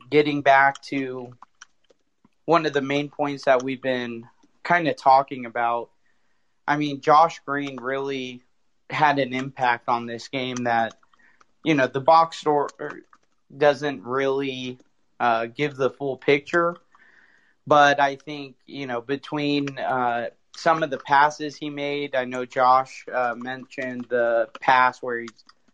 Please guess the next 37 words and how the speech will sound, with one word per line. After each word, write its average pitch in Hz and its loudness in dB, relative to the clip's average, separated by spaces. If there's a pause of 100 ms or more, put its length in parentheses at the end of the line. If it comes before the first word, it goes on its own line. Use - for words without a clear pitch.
(120)
you 135 -10
know, 117 -8
threw 151 2
it 143 0
to 139 -2
Redick 131 4
out 123 4
in 120 -12
the 117 -18
corner. 131 -8
That 120 0
was 117 -8
fantastic. 123 0 (920)
But 151 4
I 147 6
think, 151 -2 (160)
uh, 120 6 (100)
this 156 0
game 165 2
kinda 156 0
gave 143 -6
me 135 -10
hope 139 -8
long 127 -2
term, 151 -6 (560)
because 143 2
when 143 -6
you 135 -10
really 160 -2
think 151 -6
about 127 2
it, 123 2 (140)
no, 147 4
uh, 120 2 (680)
no 160 4
summer 160 2
league, 151 -6